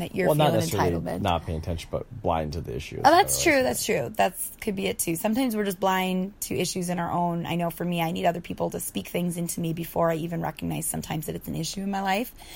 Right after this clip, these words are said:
Speaker 1: So maybe this is an issue that you don't think you have, and you'll start listening to some of our s-,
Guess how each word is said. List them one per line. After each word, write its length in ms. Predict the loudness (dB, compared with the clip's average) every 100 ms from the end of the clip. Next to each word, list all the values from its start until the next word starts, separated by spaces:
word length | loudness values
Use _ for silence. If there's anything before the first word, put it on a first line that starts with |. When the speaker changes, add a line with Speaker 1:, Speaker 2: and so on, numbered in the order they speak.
| -16 -10
Speaker 1:
So 140 | 2 4
maybe 220 | 6 4
this 180 | 2 2
is 80 |
an 80 | 2
issue 240 | 2 2 0
that 160 | 2
you 80 | 2
don't 180 | 0 2
think 240 | 0 2
you 80 | -2
have, 300 | 4 6 6
and 100 | 2
you'll 80 | 0
start 240 | 0 0
listening 320 | 0 -2 -4 -4
to 80 | -4
some 200 | -2 0
of 100 | 0
our 100 | 0
s-, 240 | -2 -8